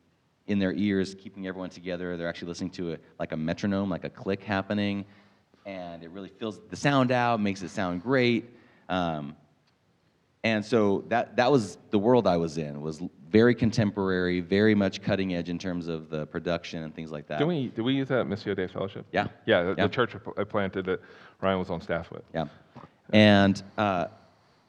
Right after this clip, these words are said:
Speaker 1: there came a day when I started, I mean, at some point,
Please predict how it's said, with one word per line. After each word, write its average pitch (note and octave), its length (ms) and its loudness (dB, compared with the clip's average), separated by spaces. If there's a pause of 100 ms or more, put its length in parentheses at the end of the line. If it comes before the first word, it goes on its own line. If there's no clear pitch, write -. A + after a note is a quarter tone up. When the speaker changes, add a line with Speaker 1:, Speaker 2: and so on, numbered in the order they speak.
(140)
Speaker 1:
there G#2 100 6
came E3+ 280 6
a G#3+ 40 6
day C3 640 2 (800)
when G#2+ 540 -2 (840)
I G#2 120 2
started, B2 580 2
I G#2+ 40 2
mean, A#2 120 8
at G#2+ 100 6
some E3+ 160 4
point, D3+ 400 4